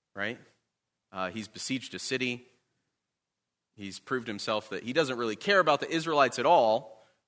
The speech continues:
right? But he's going to, uh, give them, "Okay, I'll enter into this agreement on this condition," right? And that condition is, again, just showing his cruelty and his,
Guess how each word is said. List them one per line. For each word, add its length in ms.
right? 260
But 180
he's 260
going 340
to, 380
uh, 220
give 220
them, 260
"Okay, 380
I'll 200
enter 200
into 200
this 200
agreement 420
on 140
this 160
condition," 580
right? 280
And 160
that 220
condition 520
is, 300
again, 360
just 180
showing 260
his 160
cruelty 640
and 340
his, 520